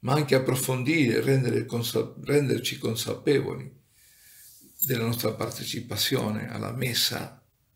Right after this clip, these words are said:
al sacrificio eucaristico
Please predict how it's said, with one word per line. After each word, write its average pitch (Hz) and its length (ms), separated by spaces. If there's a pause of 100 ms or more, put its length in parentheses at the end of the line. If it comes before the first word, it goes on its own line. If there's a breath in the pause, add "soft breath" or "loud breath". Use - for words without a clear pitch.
(180)
al 117 80
sacrificio - 960 (240)
eucaristico - 1000